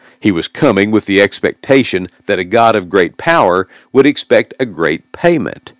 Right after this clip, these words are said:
But that's not who God is. And Elisha wanted Naaman to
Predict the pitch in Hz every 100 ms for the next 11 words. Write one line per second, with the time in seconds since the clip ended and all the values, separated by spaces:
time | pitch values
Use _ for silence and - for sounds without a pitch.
0 | _ _ _ _ _ _ - - - 160
1 | - - 113 139 - 131 95 95 123 113
2 | 98 110 - - - - _ _ _ _
3 | _ - - 85 76 95 135 - - 156
4 | 104 107 87 80 92 110 135 139 85